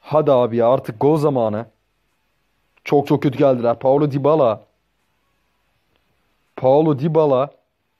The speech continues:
Arkadaşlar gole geliyor Arjantin ki Yasin Pehlivan. Şimdi Enes. Otamendi. Dipet elimde artık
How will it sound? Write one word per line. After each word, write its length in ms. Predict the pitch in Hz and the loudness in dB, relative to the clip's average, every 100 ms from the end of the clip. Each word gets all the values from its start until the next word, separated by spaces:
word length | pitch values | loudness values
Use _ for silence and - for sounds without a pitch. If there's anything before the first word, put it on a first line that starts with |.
| _ _ _ _ _ _ _ _ | _ _ _ _ _ _ _ _
Arkadaşlar 560 | 120 123 156 151 160 - - _ _ - | -2 0 0 2 0 -2 -10 _ _ -4
gole 240 | 143 147 170 | 0 4 4
geliyor 360 | 190 170 147 | 2 4 2
Arjantin 420 | 131 139 135 190 | 2 -4 -6 -8
ki 240 | 175 180 185 _ _ _ _ _ | -4 -4 -4 _ _ _ _ _
Yasin 420 | 120 127 131 165 160 | 0 2 2 0 0
Pehlivan. 500 | 151 147 156 160 110 | 2 2 2 0 -4
Şimdi 340 | - 180 160 | -4 -2 0
Enes. 500 | 151 170 147 - - _ _ _ _ _ _ _ _ _ _ _ _ _ _ _ _ | 2 2 0 -8 -20 _ _ _ _ _ _ _ _ _ _ _ _ _ _ _ _
Otamendi. 880 | 123 156 143 143 185 156 127 104 101 _ _ _ _ _ _ _ _ _ _ _ _ _ _ _ _ _ _ _ _ _ _ _ _ _ _ _ _ _ _ _ | -4 -2 0 0 0 0 0 -2 -6 _ _ _ _ _ _ _ _ _ _ _ _ _ _ _ _ _ _ _ _ _ _ _ _ _ _ _ _ _ _ _
Dipet 400 | - 123 170 165 | -2 0 2 0
elimde 280 | 139 139 135 | 0 2 2
artık 580 | 127 147 147 - - | 2 0 0 -8 -16